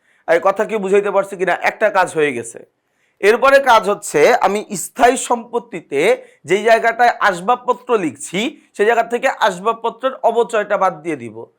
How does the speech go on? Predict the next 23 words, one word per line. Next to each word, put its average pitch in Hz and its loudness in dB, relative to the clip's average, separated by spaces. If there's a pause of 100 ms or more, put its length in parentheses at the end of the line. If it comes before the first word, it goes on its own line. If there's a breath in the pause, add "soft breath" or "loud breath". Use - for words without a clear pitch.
(280)
আমি 214 -4
স্থায়ী - 2
সম্পত্তিতে 208 -2
যেখানে 214 -4 (200)
অফিস 247 -2
সরঞ্জাম 226 -2
লিখছি, 190 -8 (160 loud breath)
সেখান 214 -2
থেকে 233 -4
আমি 233 -2 (260)
অবচয়ের 202 0
টাকাটা 170 -6
বাদ 143 -4
দিয়ে 120 -12
দিব। 101 -20 (360)
তাহলে 226 0
এই 240 4
যে 240 4
দেখো 226 2
ভাইয়া, 240 2
আর্থিক 214 -2
অবস্থার 226 0
বিবরণীর 214 -4